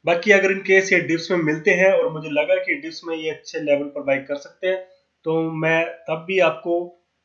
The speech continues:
मैं अपने Telegram चैनल पर इसका chart जरूर share करूँगा। तो Telegram channel को जरूर ज्वाइन करें, link आपको description comment बॉक्स में मिल जाएगा। तो उम्मीद करता हूँ कि आज की वीडियो से काफ़ी कुछ आपको सीखने को मिला होगा। तो आज की वीडियो का disclaimer भी है कि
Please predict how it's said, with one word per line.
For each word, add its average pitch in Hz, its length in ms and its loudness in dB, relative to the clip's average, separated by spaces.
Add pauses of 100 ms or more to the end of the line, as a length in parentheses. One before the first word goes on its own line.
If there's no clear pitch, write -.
(140)
मैं 156 140 2
अपने 160 320 0
Telegram 151 520 0
चैनल 147 200 0
पर 143 160 -4
इसका 143 240 -4
chart 139 260 -2
जरूर 151 220 -4
share 165 300 -2
करूँगा। 170 320 2
तो - 600 -8
Telegram 175 460 2 (600)
channel 165 240 0
को 170 120 -4
जरूर 156 220 -4
ज्वाइन 170 180 4
करें, 170 320 2
link 156 480 -6
आपको 143 240 -2
description 147 440 -12
comment 143 280 -6
बॉक्स 147 260 -8
में 135 80 -4
मिल 135 160 -4
जाएगा। 170 280 2 (440)
तो 156 60 -4
उम्मीद 170 240 0
करता 175 260 2
हूँ 180 80 -2
कि 196 320 -10
आज 156 140 2
की 185 100 -10
वीडियो 165 220 -4
से 170 140 -4 (120)
काफ़ी 151 300 -4
कुछ 165 180 -14
आपको 151 260 -10
सीखने 165 280 -8
को 165 100 -8
मिला 165 160 2 (140)
होगा। 165 240 -2 (480)
तो 151 80 -2
आज 170 160 2
की 185 80 -6
वीडियो 165 200 -2
का 170 60 -4
disclaimer 165 440 -4
भी 170 140 -2
है 170 120 4
कि 170 120 -6